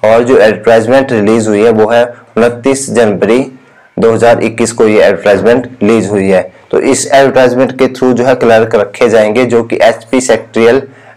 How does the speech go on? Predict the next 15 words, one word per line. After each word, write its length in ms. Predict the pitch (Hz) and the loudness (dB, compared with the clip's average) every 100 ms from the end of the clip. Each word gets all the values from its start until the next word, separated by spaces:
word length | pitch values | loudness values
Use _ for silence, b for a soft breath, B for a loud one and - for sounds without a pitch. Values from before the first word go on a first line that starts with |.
| 104 | -4
department 540 | 120 113 107 113 110 | 0 0 0 -2 -2
में 220 | 110 131 | 0 0
रखे 300 | 110 104 110 | 0 -2 -2
जाएंगे 440 | 98 95 95 95 92 B B | 0 0 0 -2 -4 B B
और 220 | 98 110 117 | 0 2 4
आपको 300 | 120 117 123 | 2 0 -2
contact 480 | 117 110 117 117 | 0 0 0 -2
base 200 | 110 107 | -2 -2
के 100 | - | 0
ऊपर 280 | 110 - 110 | -2 0 -2
जो 80 | 101 | 0
है 120 | 104 | 0
appoint 460 | 92 - 98 101 117 | 0 0 -2 0 -2
किया 460 | 117 - - 101 | -2 -4 -2 0
जाएगा। 540 | 95 95 92 95 90 | 2 0 2 0 -2